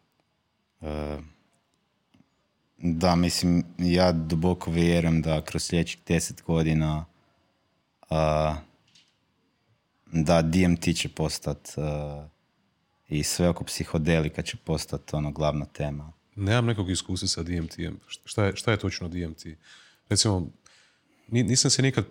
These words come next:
Speaker 2: previše bacio u istraživanje, recimo, a, psihodelične gljive, a, ayahuasca. D M T je veza nekako i, i uz ayahuasca ceremonije, čini mi se da, da je to jedan od sastojaka tog napitka ayahuasca.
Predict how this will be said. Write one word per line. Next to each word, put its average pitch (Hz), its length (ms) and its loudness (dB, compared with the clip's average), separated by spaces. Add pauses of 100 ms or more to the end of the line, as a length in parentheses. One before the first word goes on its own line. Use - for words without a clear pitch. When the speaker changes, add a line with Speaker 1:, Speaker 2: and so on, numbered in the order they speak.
(160)
Speaker 2:
previše 113 460 4
bacio 92 440 0
u 92 60 2
istraživanje, 92 580 0
recimo, 85 500 -2 (360)
a, 85 160 -6 (220)
psihodelične 92 680 -2
gljive, 95 560 2 (380)
a, 90 80 -4
ayahuasca. 87 920 0 (560)
D 90 260 -2
M 101 80 2
T - 140 0
je 95 280 2
veza 92 280 0
nekako 87 320 -4
i, 82 280 -8 (160)
i 85 80 -20
uz 85 200 -16
ayahuasca 90 460 0
ceremonije, 85 520 -8
čini 80 200 -16
mi 80 100 -16
se - 140 -14
da, 82 80 -18
da - 240 -20
je - 20 -20 (120)
to 82 200 -12 (340)
jedan 92 200 0
od 82 80 -2
sastojaka 87 520 -2
tog - 320 -10
napitka 80 500 -8
ayahuasca. 80 480 -6